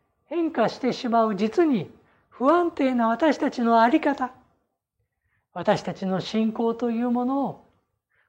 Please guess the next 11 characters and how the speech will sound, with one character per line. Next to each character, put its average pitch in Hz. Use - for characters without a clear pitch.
そ -
の 320
ま 311
ま 285
包 -
み 254
込 269
み、 220
「よ 208
し」 -
と 254